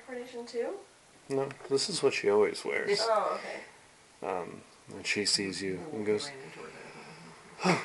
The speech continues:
Speaker 2: my dear friend, uh, is everything okay?"
Speaker 1: What do you mean?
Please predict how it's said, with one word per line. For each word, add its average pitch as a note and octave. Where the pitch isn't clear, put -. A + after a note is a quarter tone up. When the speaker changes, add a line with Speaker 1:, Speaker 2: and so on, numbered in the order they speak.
Speaker 2:
my C#3
dear B2
friend, G2+
uh, B2
is -
everything E3
okay?" F#3+
Speaker 1:
What D4
do D4
you D4
mean? C4+